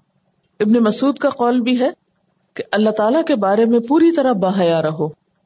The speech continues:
سر اور جو اس میں ہے، پیٹ اور جو اس میں ہے، اس کی حفاظت کرو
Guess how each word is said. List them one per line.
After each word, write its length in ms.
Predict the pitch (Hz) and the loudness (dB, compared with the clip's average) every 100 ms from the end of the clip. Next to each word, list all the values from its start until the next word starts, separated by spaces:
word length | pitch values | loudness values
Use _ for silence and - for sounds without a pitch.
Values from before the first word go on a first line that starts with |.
| _ _ _ _ _ _ _ _ _ _ | _ _ _ _ _ _ _ _ _ _
سر 300 | - - 254 254 - | -10 -4 -2 -2 -2
اور 100 | 214 | -4
جو 200 | 185 285 | 0 0
اس 260 | 269 - | 0 -4
میں 140 | 262 269 | -2 -2
ہے، 160 | 302 349 _ - | -4 -10 _ -2
پیٹ 320 | 226 247 - | 0 0 -2
اور 120 | 208 | -4
جو 220 | 190 262 | 0 0
اس 280 | 262 226 - | 0 -4 -2
میں 120 | 247 254 | -2 0
ہے، 80 | 294 | 0
اس 160 | 214 - | -4 -2
کی 200 | 214 202 | -2 0
حفاظت 480 | 196 175 180 185 | 0 -2 -2 -4
کرو 200 | 170 156 | -4 -4